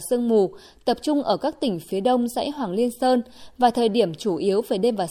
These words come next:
sáng. Nhiệt độ ban đêm tiếp tục tăng nhanh, với nhiệt độ thấp nhất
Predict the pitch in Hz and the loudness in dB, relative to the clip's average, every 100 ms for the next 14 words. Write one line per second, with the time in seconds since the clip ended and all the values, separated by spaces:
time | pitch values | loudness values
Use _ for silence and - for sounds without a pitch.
0 | - 180 208 311 - _ _ 247 226 233 | -2 -2 -2 -6 -12 _ _ 0 4 4
1 | 269 269 262 254 254 359 220 - 247 240 | 2 2 4 2 0 -2 -2 -2 -2 0
2 | 254 247 - - _ 214 208 294 285 220 | 0 0 -4 -20 _ 2 4 4 2 2
3 | 208 185 302 294 349 | 0 0 -2 0 0